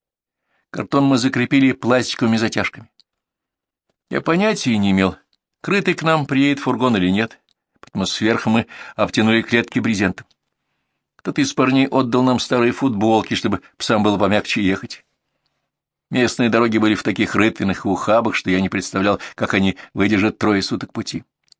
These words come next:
Когда мы поднимались на холм, я дал Наузаду руку, и он облизал мне пальцы. «Недолго осталось, приятель», — заверил я его.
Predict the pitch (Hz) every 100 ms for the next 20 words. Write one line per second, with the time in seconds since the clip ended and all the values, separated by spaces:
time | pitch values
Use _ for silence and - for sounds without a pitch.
0 | _ _ _ _ _ _ _ _ 120 107
1 | 110 110 107 - 92 98 101 95 - 95
2 | 117 113 95 _ _ _ _ _ _ -
3 | 92 98 98 95 92 90 95 107 - 92
4 | 92 87 90 82 90 92 92 92 - -
5 | - _ _ _ _ _ _ _ - 110
6 | 110 135 190 180 139 135 127 107 - 143
7 | 151 127 - - 107 110 127 101 95 95
8 | 92 95 95 92 90